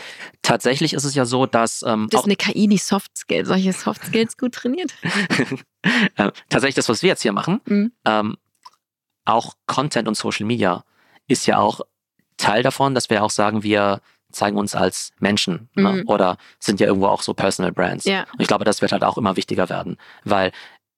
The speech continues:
Speaker 1: jetzt irgendwelche Inhalte oder Wissen irgendwo herbekommen, das kriegst du halt auch von K I.
Speaker 2: Ja, ja,
Speaker 1: Und dann
Speaker 2: klar.
Speaker 1: ist ja die Frage, okay, wem vertrauen die Leute
Speaker 2: Mhm.
Speaker 1: eigentlich, ne? Für wen haben sie
Speaker 2: Das
Speaker 1: eine gewisse Sympathie?
Speaker 2: Ja, ja, und da haben es Menschen wahrscheinlich noch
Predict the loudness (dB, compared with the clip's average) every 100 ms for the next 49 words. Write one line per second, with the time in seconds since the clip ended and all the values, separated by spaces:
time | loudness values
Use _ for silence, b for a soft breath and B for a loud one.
0 | _ -2 0 2 2 2 2 4 6 6
1 | 4 0 2 0 2 2 2 0 0 0
2 | 2 0 -2 0 0 2 2 0 -2 -2
3 | 0 -2 b b b b 0 0 0 2
4 | 0 -2 -2 0 0 -2 _ -2 0 2
5 | 2 2 2 2 2 2 2 2 4 2
6 | 2 -2 0 2 2 2 0 0 0 0
7 | 0 -2 0 0 2 2 4 4 2 0
8 | 0 -2 -2 0 0 2 0 -2 B B
9 | B B B -2 -2 -2 -2 0 0 2
10 | 0 0 0 0 0 0 0 2 0 -4